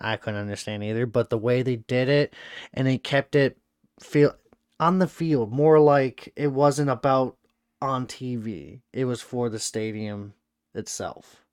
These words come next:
Like, it reminded me of, um, when The Who was on fucking stage, or, um, why are you looking at me like that? Why are you looking at me like that? You gotta tell me that was better than last year's.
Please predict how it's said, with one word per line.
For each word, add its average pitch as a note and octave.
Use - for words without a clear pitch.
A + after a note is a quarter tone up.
Like, F#2
it B2
reminded A#2
me A#2
of, G#2+
um, G2
when D3
The D3
Who F#3
was C3
on G2+
fucking G2+
stage, G2+
or, G#2+
um, G#2
why E3
are A3+
you B3+
looking B3+
at C#3+
me A#2+
like G#2+
that? -
Why G3
are -
you C#4
looking C#4
at A#3+
me G#3+
like B2
that? -
You G3
gotta C#4+
tell C4+
me A3+
that A#3
was A#3
better A#3+
than A#3
last A3+
year's. G3+